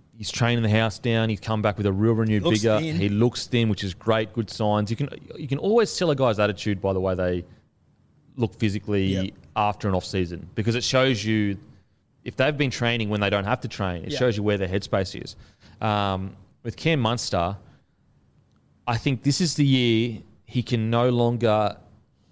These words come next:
Speaker 1: step away from that leader, leadership role. I think he has to, not, not step away from it. Last year, he was a leader, clearly. They won. They had a record-breaking year.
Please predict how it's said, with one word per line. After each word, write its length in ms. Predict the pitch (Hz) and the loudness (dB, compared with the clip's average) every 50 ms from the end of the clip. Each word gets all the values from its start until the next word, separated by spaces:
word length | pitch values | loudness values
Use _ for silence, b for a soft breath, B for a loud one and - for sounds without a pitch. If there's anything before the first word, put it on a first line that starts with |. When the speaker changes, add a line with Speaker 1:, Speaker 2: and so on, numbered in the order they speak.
| _ _ _ _ _ _ _ _ _ _ - | _ _ _ _ _ _ _ _ _ _ -10
Speaker 1:
step 320 | - - - 135 117 - | -8 -4 -2 -2 -2 0
away 280 | 117 101 104 104 107 104 | -2 0 0 0 0 0
from 180 | - 110 104 | -4 -4 -4
that 140 | 98 92 95 | -4 -2 -2
leader, 300 | 98 98 92 98 95 - - 110 | -2 0 0 0 -2 -2 -4 -4
leadership 400 | 107 104 101 92 - - 107 - | -2 -2 0 -2 -4 -6 -6 -4
role. 300 | 98 92 90 90 - - - | -2 -2 -2 -2 -4 -6 -6
I 120 | - 107 | -6 -2
think 180 | 101 131 123 - | -2 -2 -2 -2
he 120 | - 127 | 0 0
has 180 | 123 117 - - | 0 0 -2 -4
to, 140 | - 120 117 | -8 -8 -4
not, 180 | 139 175 202 - | -4 -4 -4 -4
not 120 | 214 - | -8 -4
step 180 | - - 190 139 | -4 -4 -4 -2
away 180 | 107 104 101 | -2 -2 -2
from 180 | 95 - 107 123 | -4 -4 -8 -8
it. 80 | 156 B B B B B B B B B B B B B B B B | -10 B B B B B B B B B B B B B B B B
Last 320 | 139 151 185 214 202 - | 0 0 2 0 0 -2
year, 100 | 208 185 | 0 2
he 80 | 175 226 | 2 2
was 160 | 233 220 165 | 2 2 2
a 40 | 170 | 4
leader, 200 | 185 214 190 113 | 4 4 4 2
clearly. 340 | - - 156 156 110 90 - - | 2 2 0 0 0 0 0 0
They 100 | 104 107 | 2 2
won. 300 | 117 123 120 113 110 107 | 2 2 2 0 0 0
They 80 | 117 | 2
had 100 | 120 117 | 2 2
a 40 | 113 | 4
record-breaking 580 | 117 139 143 - 160 117 131 123 113 - 113 101 | 2 2 2 0 0 0 2 0 0 -2 -4 -6
year. 220 | 95 87 87 | -6 -6 -8